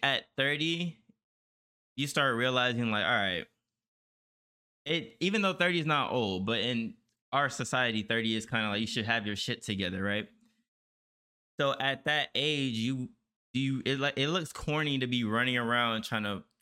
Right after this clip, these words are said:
fuck as many girls as you, you want. It, nothing wrong with it. You could do it. Future's doing it. Future's, like, thirty-eight.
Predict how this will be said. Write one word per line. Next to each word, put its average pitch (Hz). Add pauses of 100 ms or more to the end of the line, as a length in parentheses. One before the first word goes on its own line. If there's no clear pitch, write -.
fuck 117
as 110
many 110
girls 110
as 101
you, 95
you 104
want. 110
It, 170
nothing 170
wrong 165
with 123
it. 120
You 135
could 107
do 135
it. 127
Future's 139
doing 117
it. 123
Future's, 139
like, 113
thirty-eight. 127